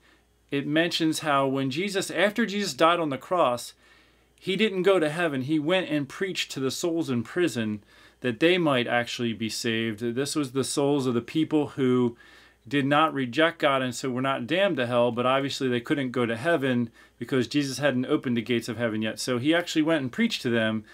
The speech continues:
those three days while his body lay in the tomb. And it also mentions how baptism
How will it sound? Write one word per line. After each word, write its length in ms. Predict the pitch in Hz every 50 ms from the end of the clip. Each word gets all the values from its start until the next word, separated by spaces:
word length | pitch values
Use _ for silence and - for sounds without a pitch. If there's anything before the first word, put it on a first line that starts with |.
| - - - _ _ _ _ -
those 260 | 120 135 143 143 139 -
three 220 | - 143 143 139
days 320 | 131 147 147 143 135 120
while 200 | 131 131 127 127
his 300 | 120 131 143 131 120 -
body 480 | - - 117 104 131 135 147 143 135 123
lay 240 | 120 123 127 127 120
in 80 | 117
the 80 | 110 104
tomb. 420 | - - - 135 127 127 123 120 - - - - - _
And 140 | - 143 147
it 80 | 156 151
also 360 | 175 202 220 214 - - 151
mentions 520 | 139 139 135 139 135 - - 139 135 123
how 240 | - - 139 127 127
baptism 840 | 120 110 143 147 170 - - - 151 139 123 123 127 120 120 120 117